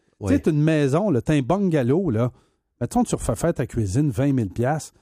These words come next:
Speaker 2: ben, elle est bonne pour vingt ans.
Speaker 1: Oui,
Speaker 2: Elle te
Speaker 1: exact.
Speaker 2: coûte mille piastres par année.
Speaker 1: C'est
Speaker 2: Fait
Speaker 1: ça.
Speaker 2: que c'est comme s'il fallait que tu prennes mille piastres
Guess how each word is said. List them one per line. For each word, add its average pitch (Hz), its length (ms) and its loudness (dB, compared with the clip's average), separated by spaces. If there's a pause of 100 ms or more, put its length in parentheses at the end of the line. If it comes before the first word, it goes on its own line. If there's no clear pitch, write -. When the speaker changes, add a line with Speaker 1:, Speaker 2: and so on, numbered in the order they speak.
(420)
Speaker 2:
ben, 143 160 0
elle 143 100 0
est 139 40 2
bonne 190 240 0
pour 101 160 -2
vingt 117 340 -2
ans. 131 100 -4 (260)
Speaker 1:
Oui, 104 140 -2 (260)
Speaker 2:
Elle 98 80 -2
te 85 60 -2
Speaker 1:
exact. 80 80 -6
Speaker 2:
coûte - 220 -2
mille 196 140 2
piastres 220 300 -2
par 156 160 2
année. 147 300 2 (200)
Speaker 1:
C'est 104 80 -10
Speaker 2:
Fait 131 40 -6
Speaker 1:
ça. 185 140 2
Speaker 2:
que - 80 -2
c'est 233 120 2
comme 285 200 4
s'il - 180 -2
fallait 190 240 2
que - 40 -6
tu - 80 -12
prennes 185 220 2
mille 214 180 4
piastres 208 500 0